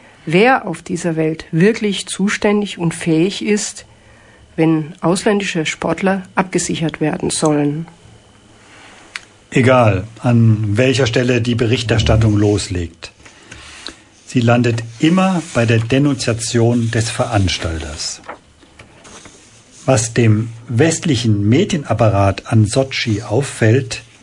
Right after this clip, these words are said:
Speaker 2: könnte ihm zwar ebenso gut bei sämtlichen internationalen Monstersportevents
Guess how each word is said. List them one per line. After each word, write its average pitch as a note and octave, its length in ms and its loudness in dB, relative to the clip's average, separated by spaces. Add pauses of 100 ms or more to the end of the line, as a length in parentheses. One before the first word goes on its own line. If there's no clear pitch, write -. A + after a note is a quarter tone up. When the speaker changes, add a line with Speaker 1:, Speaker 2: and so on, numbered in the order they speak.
(600)
Speaker 2:
könnte D#3+ 300 2
ihm C3 240 2
zwar A#2 420 0
ebenso D3 400 2
gut B2+ 180 0
bei A2+ 140 0
sämtlichen B2+ 720 -2
internationalen A#2 1300 2
Monstersportevents A2+ 1500 0